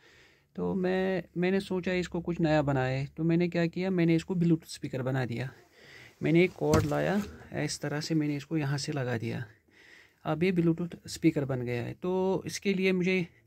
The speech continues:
इसके कुछ, अ, parts लाने पड़े, तो वो मेरे पास दुकान पे ही थे। तो ये देखिए, मैं आपको क्या-क्या लाना पड़ता है, ये देखिए guys।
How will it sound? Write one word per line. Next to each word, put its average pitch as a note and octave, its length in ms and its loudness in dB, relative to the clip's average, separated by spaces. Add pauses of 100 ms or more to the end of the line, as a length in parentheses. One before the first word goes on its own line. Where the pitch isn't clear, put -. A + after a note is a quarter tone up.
(600)
इसके F3 300 -4
कुछ, F3 240 -4
अ, D#3+ 180 6
parts E3 380 2
लाने D#3+ 220 8
पड़े, D#3+ 320 2
तो F3 140 -2
वो E3+ 380 4
मेरे E3+ 240 4
पास F3 200 -2
दुकान D#3+ 260 2
पे F3 80 -4
ही F3+ 100 -2
थे। E3 440 -2 (240)
तो E3+ 180 4
ये E3 160 6
देखिए, E3 220 2
मैं D#3+ 100 6
आपको D#3 260 0
क्या-क्या D#3 340 0
लाना D3+ 280 0
पड़ता C#3+ 300 -8
है, D3+ 240 -2 (240)
ये E3+ 160 10
देखिए E3 240 4
guys। C3 380 -2